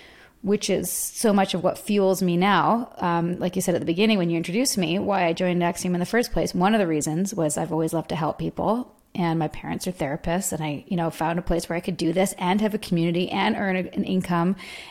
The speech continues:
and I just thought it was fantastic until, uh, you know, until it wasn't. Um,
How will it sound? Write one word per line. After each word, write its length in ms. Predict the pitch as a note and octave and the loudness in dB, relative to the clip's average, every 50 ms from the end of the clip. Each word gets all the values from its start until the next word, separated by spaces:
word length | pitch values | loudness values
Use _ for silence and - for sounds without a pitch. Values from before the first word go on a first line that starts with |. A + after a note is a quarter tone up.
| - - | -6 -2
and 100 | G3 F#3 | 2 4
I 100 | F3+ F3+ | 4 4
just 140 | E3+ F3+ - | 2 0 0
thought 140 | - F#3+ F3+ | 2 2 2
it 60 | E3 | 2
was 300 | D#3 D#3+ - - - - | 2 0 -2 -4 -6 -8
fantastic 680 | - - F#3 D#3+ F3 D#3+ A3 C4 - - - - - | -4 -4 -2 2 4 4 2 2 2 -2 -4 -4 -6
until, 360 | - F#3+ E3+ - - D3+ - - | -4 -4 -2 0 0 0 0 0
uh, 180 | - - - - - | 0 -2 -2 -4 -2
you 140 | - F3+ E3 | -2 0 0
know, 80 | D#3+ D3+ | 0 0
until 240 | D#3+ F3+ F#3 F3+ | 0 2 2 2
it 60 | - - | 2 2
wasn't. 340 | F3+ F#3+ G3 F3+ D#3 - - - _ _ _ _ _ _ _ _ _ _ _ - - - - - - - - - - - - - | 2 2 2 2 0 -2 -6 -16 _ _ _ _ _ _ _ _ _ _ _ -18 -18 -16 -16 -18 -16 -16 -16 -16 -16 -12 -4 0
Um, 420 | F#3+ F3+ E3 D#3+ D#3+ D#3+ D#3 F3+ | 2 4 4 4 4 2 0 -2